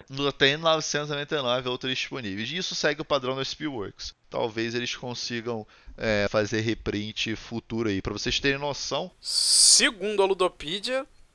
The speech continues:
Speaker 2: temos quatro cópias no Brasil.
Speaker 1: Olha só, esse pessoal atualizou direitinho.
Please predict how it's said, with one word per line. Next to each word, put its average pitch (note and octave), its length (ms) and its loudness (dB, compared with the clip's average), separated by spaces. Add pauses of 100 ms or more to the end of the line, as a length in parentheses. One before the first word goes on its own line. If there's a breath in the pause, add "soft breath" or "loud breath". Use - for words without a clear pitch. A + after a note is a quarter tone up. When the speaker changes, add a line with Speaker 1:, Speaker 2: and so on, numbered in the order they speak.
(140)
Speaker 2:
temos A3+ 340 2
quatro - 400 6
cópias - 320 -2
no A#3+ 100 -8
Brasil. G#3+ 420 -8
Speaker 1:
Olha G2 400 -2
só, G2 320 -4
esse - 180 -14
pessoal G#2 400 -4
atualizou A2 480 -6
direitinho. C3+ 500 -6